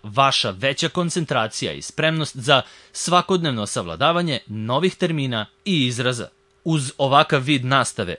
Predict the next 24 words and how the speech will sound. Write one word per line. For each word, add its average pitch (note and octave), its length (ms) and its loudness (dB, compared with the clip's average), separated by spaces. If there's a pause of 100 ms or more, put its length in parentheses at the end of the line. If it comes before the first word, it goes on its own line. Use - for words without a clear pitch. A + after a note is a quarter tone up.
omogućeno F3+ 580 0
je E3 280 -4
i F3+ 120 0
kvalitetno D#3+ 680 -2
savladavanje D3+ 720 2
što - 400 2
više E3+ 460 0
nivoa C#3+ 400 4
u A2+ 140 0
kratkom A2 440 -2
roku, F#2+ 340 0 (200)
a A2+ 120 2
sve D3 260 2
to D#3+ 160 0
potkrepljeno D#3 680 -2
položenim E3 600 0
ispitima D#3 540 -2 (120)
i F3+ 120 -2
diplomama D#3 720 -2
odobrenim D3 560 0 (200)
od G3 160 2
strane D#3+ 400 0
Ministarstva D#3 640 0
prosvete, - 600 -2